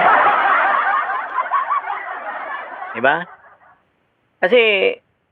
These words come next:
duda po talaga rito, baka palabasin nito. Alam mo naman natin, may mga loyalistang vlogger yan. Oh, baka palabasin ng mga loyalistang vlogger ni Aimee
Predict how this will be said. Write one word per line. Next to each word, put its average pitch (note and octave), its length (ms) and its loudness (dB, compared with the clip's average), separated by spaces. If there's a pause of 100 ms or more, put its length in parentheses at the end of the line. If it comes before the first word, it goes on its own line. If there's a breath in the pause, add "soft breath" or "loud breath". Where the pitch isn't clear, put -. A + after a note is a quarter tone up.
(140)
duda F3+ 320 6
po - 160 2
talaga F3+ 480 4
rito, D#3 240 4
baka D3 320 4
palabasin D#3 480 4
nito. C#3+ 320 2
Alam C3+ 320 2
mo - 80 0
naman D#3 160 0
natin, D#3 240 2
may C#3 160 0
mga C3+ 240 2
loyalistang C3 720 4
vlogger A#2 320 2
yan. B2 260 0 (1160)
Oh, F#2+ 160 -6 (480)
baka D3+ 240 2
palabasin D#3 480 6
ng F3+ 80 2
mga E3 200 4 (280)
loyalistang D#3+ 720 4
vlogger C#3+ 320 4
ni C#3+ 160 -2
Aimee C3 400 -2